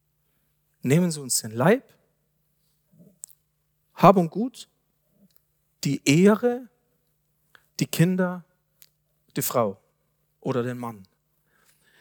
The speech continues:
Also Luther reduziert es auf die nackte Existenz.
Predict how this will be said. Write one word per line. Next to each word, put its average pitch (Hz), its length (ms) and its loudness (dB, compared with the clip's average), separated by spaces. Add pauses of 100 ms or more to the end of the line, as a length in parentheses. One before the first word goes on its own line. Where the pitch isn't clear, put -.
(640)
Also 170 240 4
Luther 208 320 2
reduziert 208 500 2
es 202 160 2
auf - 360 -4 (100)
die 190 160 6
nackte 208 520 0
Existenz. - 1000 -2